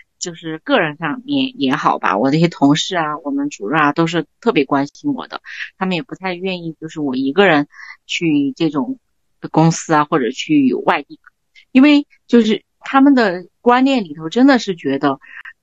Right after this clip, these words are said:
呃，外面的世界很动荡、很不稳的，就觉得外面的世界特别的，你可能随时就会被裁掉，或者你随时就，呃，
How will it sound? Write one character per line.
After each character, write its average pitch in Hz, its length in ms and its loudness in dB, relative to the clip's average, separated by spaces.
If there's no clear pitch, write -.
呃， 151 180 6
外 170 120 4
面 170 140 -8
的 165 80 -6
世 185 180 -16
界 175 160 -6
很 139 360 -4
动 165 220 2
荡、 147 200 2
很 127 240 -2
不 160 160 8
稳 139 220 0
的， - 180 -4
就 226 120 6
觉 202 160 6
得 196 180 2
外 226 160 2
面 214 140 4
的 196 100 0
世 196 160 -4
界 190 140 -2
特 247 200 2
别 160 180 2
的， 143 320 -6
你 170 100 -6
可 185 160 0
能 165 160 2
随 165 220 4
时 180 160 -4
就 180 160 -6
会 175 140 -8
被 170 160 -4
裁 - 260 -16
掉， 147 320 -8
或 185 80 -4
者 147 80 -8
你 143 160 -4
随 - 300 -8
时 160 180 -2
就， 160 240 2
呃， 160 200 4